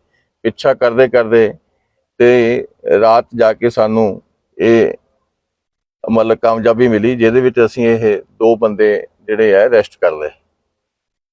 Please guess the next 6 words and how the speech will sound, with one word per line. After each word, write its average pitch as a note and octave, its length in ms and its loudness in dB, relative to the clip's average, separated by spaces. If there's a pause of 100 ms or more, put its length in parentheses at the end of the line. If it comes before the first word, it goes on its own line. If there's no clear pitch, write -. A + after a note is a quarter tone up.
(280)
ਦੋ A2 200 0
ਬੰਦਿਆਂ B2+ 320 0
ਦੇ C3+ 100 2
ਵਿੱਚੋਂ C3+ 560 -2 (1080)
ਇਹਨਾਂ C3+ 280 0
ਤੋਂ C3 400 0